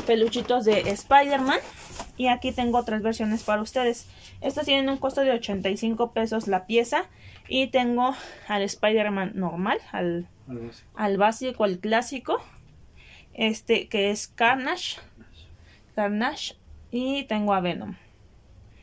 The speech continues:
Speaker 1: Estos tres son de lo que es el Hombre Araña. La verdad, los tres, vean, están bien bonitos. Y así, yo decidí comprar no solo al Spider-Man, no, sino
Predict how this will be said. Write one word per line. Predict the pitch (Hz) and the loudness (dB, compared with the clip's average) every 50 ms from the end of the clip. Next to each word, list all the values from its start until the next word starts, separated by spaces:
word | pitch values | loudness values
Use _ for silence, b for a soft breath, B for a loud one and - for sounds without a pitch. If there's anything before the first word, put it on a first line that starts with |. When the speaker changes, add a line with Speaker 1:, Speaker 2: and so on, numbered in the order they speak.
| b b | b b
Speaker 1:
Estos | 220 214 214 - 226 220 - - | -8 -8 -6 -6 -8 -8 -8 -8
tres | - 226 220 254 269 | -4 -2 -2 -2 -2
son | - - - 196 196 190 190 185 | -6 -10 -8 -6 -4 -2 -2 -2
de | 190 190 185 | -2 -2 -4
lo | 190 175 165 170 | -4 -6 -6 -8
que | - 165 165 | -10 -10 -10
es | 170 170 - | -10 -10 -10
el | - 190 190 190 185 | -8 -8 -6 -6 -6
Hombre | 180 175 180 185 196 | -6 -4 -6 -6 -6
Araña. | 202 220 262 277 240 208 | -8 -8 -8 -8 -6 -2
La | 196 196 | 0 2
verdad, | 214 247 269 | 2 2 0
los | 294 262 254 254 | 0 -2 -4 -4
tres, | - 233 233 | -6 -4 -4
vean, | 220 220 220 220 | -2 -2 -2 -4
están | 220 - - 220 220 | -4 -4 -4 -2 -2
bien | 226 240 233 | -2 -2 -2
bonitos. | 226 208 208 214 220 220 - - - B B B B B B B | -4 -4 -6 -6 -8 -10 -12 -14 -16 B B B B B B B
Y | - 233 254 269 - - - - | -6 -4 -4 -4 -6 -8 -16 -4
así, | - 202 190 190 - 190 175 196 | -2 -2 -2 -2 -2 -4 -2 0
yo | 214 254 269 285 | 2 2 2 4
decidí | 285 285 - 220 220 226 226 | 2 0 0 0 0 0 2
comprar | - 220 214 208 - 214 214 | 0 -2 0 4 4 4 4
no | 214 214 214 | 4 2 0
solo | 220 - 226 208 214 | 0 -2 -2 -2 0
al | 208 185 170 | -2 -2 -2
Spider-Man, | 175 - - - 185 180 180 175 156 151 151 151 - | -4 -6 -4 -2 0 0 0 0 -2 -4 -6 -8 -6
no, | 165 175 180 175 | -4 -4 -4 -4
sino | 175 - 175 165 170 165 | -4 -6 -6 -6 -6 -8